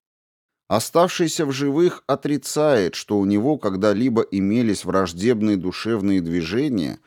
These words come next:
против любимого покойника. Но теперь такие чувства имеются в душе умершего – и она постарается проявить их в течение всего периода траура.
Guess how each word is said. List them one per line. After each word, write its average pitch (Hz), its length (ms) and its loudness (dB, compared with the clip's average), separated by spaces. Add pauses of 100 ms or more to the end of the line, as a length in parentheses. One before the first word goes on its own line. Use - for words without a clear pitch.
(360)
против 127 440 2
любимого 92 540 2
покойника. 104 800 -4 (560)
Но 120 180 4
теперь 185 400 -2
такие 127 420 2
чувства 156 460 -2
имеются 120 720 2
в 104 80 -4
душе 101 420 -2
умершего – 120 720 -2 (300)
и - 40 -6
она 85 260 2
постарается 98 760 0
проявить 95 640 -2
их 131 140 -4
в - 60 -18
течение 127 600 0
всего 101 400 -2
периода 82 560 -2
траура. 65 500 -4